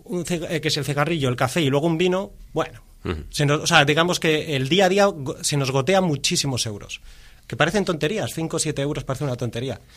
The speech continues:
Speaker 1: pero son veinticinco mil euros dentro de diez años.
Speaker 2: Ujú.
Speaker 1: Y, y ahí es donde está la clave.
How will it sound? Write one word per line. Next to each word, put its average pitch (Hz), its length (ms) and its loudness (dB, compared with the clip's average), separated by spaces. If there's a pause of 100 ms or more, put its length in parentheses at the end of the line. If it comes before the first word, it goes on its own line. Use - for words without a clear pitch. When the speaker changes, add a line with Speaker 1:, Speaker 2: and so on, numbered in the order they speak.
(340)
Speaker 1:
pero 110 140 -2
son 143 160 2
veinticinco 139 420 -2
mil 135 140 2
euros 120 240 0
dentro 117 260 -4
de 110 120 -2
diez 104 180 -8
años. 98 380 -10 (260)
Speaker 2:
Ujú. 85 280 -4 (120)
Speaker 1:
Y, 135 420 0
y 127 100 0
ahí 151 200 2
es 139 80 0
donde 120 360 0
está 113 200 -8
la 95 80 -8
clave. 95 320 -12